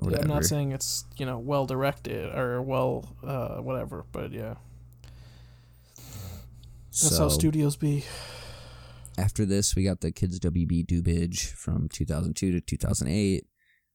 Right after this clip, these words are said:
Speaker 2: Uh, What's New Scooby-Doo is just normal Scooby-Doo.
Speaker 1: What's New
Speaker 2: And then
Speaker 1: Scooby-Doo?
Speaker 2: we had Shaggy and Scooby-Doo Get a Clue.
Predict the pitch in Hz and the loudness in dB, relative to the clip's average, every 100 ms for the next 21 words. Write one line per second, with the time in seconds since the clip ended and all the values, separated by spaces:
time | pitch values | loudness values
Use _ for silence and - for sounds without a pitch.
0 | _ - 50 50 52 - - _ - - | _ -6 0 2 0 -2 -6 _ -20 -20
1 | _ - 71 - - 73 71 - - 64 | _ -2 -2 0 0 2 2 2 0 0
2 | 60 64 90 92 90 90 98 - - - | 0 2 2 4 2 0 -2 -2 -4 -4
3 | - - - - - - - - - 71 | -2 -2 -4 -8 -4 -2 0 -2 0 0
4 | 65 82 92 78 - - 180 196 - 226 | 2 2 4 2 -4 -8 -2 0 2 0
5 | 220 214 214 226 180 180 180 185 - - | 2 2 4 4 6 6 6 2 -4 -16
6 | - - - - - - - - _ - | -20 -20 -20 -20 -20 -20 -20 -20 _ -2
7 | 92 87 80 71 - 90 85 87 82 - | 0 2 0 0 0 0 2 2 2 0
8 | 90 78 73 78 76 67 - - 117 95 | 2 2 2 2 0 -2 -2 0 2 2
9 | 104 | 0